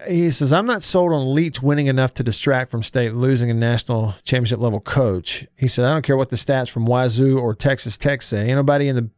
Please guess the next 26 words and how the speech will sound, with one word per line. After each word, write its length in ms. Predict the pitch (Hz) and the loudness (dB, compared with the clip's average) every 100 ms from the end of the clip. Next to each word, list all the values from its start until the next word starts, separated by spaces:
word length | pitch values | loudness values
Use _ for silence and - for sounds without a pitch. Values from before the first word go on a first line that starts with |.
| - 131 | -6 2
Big 300 | 147 147 131 | 4 4 0
or 80 | |
Pac-twelve 840 | 107 135 139 - 139 139 117 113 117 - | -2 -2 -2 -2 0 2 2 -2 -6 -4
has 200 | 139 120 | 0 0
a 80 | 110 | 2
defensive 480 | 117 139 139 139 | 2 2 0 0
line 240 | 120 131 127 | 0 2 0
half 400 | 98 135 160 - | 0 2 0 0
as 140 | 117 | -2
good 240 | 131 123 117 | 0 2 2
as 140 | 110 | 0
the 140 | 120 | 0
S 200 | 117 110 | 0 0
E 20 | 117 | -4
C 160 | - | -4
West 340 | 107 123 113 - | -2 0 -2 -4
teams." 280 | 87 123 | -6 -8
And 280 | 113 117 104 | -6 -4 2
you're 160 | 127 165 | 2 2
right 280 | 120 165 143 | 2 0 0
about 260 | 107 - | -4 -14
that. 160 | - - _ _ _ _ _ _ _ _ _ _ _ _ - | -14 -16 _ _ _ _ _ _ _ _ _ _ _ _ 0
You 160 | 135 | 2
are 140 | 135 117 | 4 2
exactly 500 | 110 110 127 135 127 | 0 0 0 0 0
right. 480 | 117 135 - - | 2 0 -2 -14